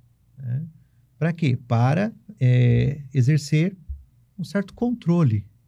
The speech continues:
dos princípios que orientam aquela concepção de Estado, né? E aí é bem interessante porque, veja, além da, do debate sobre a economia,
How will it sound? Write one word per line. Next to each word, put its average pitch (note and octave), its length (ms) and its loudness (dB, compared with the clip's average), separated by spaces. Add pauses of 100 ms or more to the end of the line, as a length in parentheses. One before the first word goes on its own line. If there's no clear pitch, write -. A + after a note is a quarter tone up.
(480)
dos G3 160 0
princípios A3 800 -2
que - 140 -4
orientam E3+ 680 2 (240)
aquela F#3 440 0
concepção F#3 720 -2
de E3 120 0
Estado, D#3 480 -4 (1040)
né? C3+ 460 4
E B2+ 160 2
aí D#3 500 4
é A2+ 80 2
bem C#3+ 180 4
interessante D3+ 600 0
porque, C3 420 2 (400)
veja, C#3 320 -2
além C#3+ 400 2
da, F3+ 120 2
do C3+ 260 2
debate A#2 540 4
sobre D#3+ 380 -2
a C3 40 4
economia, A2+ 720 2